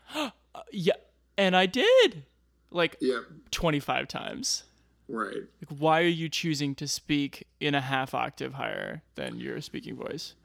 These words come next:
Speaker 2: Well, there's, like, that ten-minute scene where Jeff Bridges comes in.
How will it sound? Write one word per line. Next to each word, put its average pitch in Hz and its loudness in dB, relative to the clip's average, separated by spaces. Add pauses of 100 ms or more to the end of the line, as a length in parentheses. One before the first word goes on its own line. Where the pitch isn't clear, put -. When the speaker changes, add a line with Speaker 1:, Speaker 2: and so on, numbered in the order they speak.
(140)
Speaker 2:
Well, 180 4
there's, 185 6
like, 180 2
that 151 2
ten-minute 185 4
scene 147 4
where 123 4
Jeff 135 0
Bridges 127 4
comes 110 -2
in. 117 -2